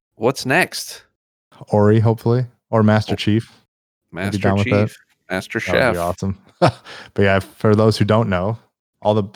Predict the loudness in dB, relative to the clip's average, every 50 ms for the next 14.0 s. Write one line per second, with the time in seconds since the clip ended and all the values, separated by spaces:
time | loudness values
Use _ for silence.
0 | -8 -2 0 0 2 2 2 2 0 0 -2 -2 -2 -2 -2 -2 -4 -4 -4 -2
1 | -2 -4 -4 -2 -2 -2 -2 -2 0 0 0 0 2 0 0 0 -2 _ _ _
2 | _ _ _ _ _ _ _ _ _ _ -2 0 2 4 4 2 2 4 4 4
3 | 4 4 2 2 4 4 4 4 4 4 2 2 2 2 2 2 4 4 4 2
4 | 0 _ _ _ _ _ _ _ _ _ _ -10 -2 2 2 4 4 2 0 0
5 | 0 2 2 4 4 4 4 4 2 2 0 0 0 0 2 2 2 2 0 0
6 | -2 0 0 2 2 0 0 -2 -2 -2 -2 0 0 0 0 -2 -4 -8 _ _
7 | _ -8 -6 -4 -2 -2 -2 -2 -4 -4 -8 _ _ _ _ -4 0 2 2 2
8 | 2 0 -4 -4 -2 0 2 2 4 4 4 4 2 2 0 0 0 0 0 0
9 | 0 -2 -6 -8 -10 -6 -2 0 2 2 2 2 2 2 2 2 2 2 2 2
10 | 2 2 2 2 0 -2 -2 0 0 0 -2 0 0 2 2 2 2 0 -4 -6
11 | -6 -4 -2 0 0 2 0 2 4 4 4 4 4 2 -2 -6 -2 0 0 0
12 | -2 -4 -8 _ _ _ _ _ _ _ _ -4 -4 -4 -2 -2 0 0 0 -2
13 | -4 -6 -6 -6 -6 -6 -6 -6 -8 -6 -4 -4 -4 -2 -2 -4 -4 -4 -6